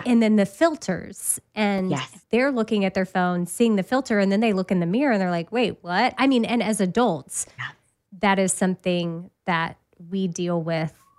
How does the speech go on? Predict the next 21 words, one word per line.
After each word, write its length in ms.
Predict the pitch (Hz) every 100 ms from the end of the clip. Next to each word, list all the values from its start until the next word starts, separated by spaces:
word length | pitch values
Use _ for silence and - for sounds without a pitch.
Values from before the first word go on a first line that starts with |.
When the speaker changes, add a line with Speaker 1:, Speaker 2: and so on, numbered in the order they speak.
| _ -
Speaker 2:
Yeah. 140 | 147
Speaker 1:
as 200 | 180 165
well. 580 | 170 196 214 170 - 202 -
Speaker 2:
Yeah. 220 | 139 156 170
Speaker 1:
And 120 | 269
I 140 | - 349
gotta 180 | 453 359
say, 540 | - 240 349 311 196
even 240 | 254 302 403
with 160 | 381 -
my 140 | 214 185 226
iPhone, 560 | 269 - 220 208 208 202
it's 160 | 220 -
bizarre. 760 | 262 202 226 262 180 175 - -
I 160 | 233 262
try 240 | - 277
to 100 | 269
treat 380 | 254 - 220 -
filters 420 | - 190 240 233
as 160 | 254 -
fun. 480 | 208 170 180 240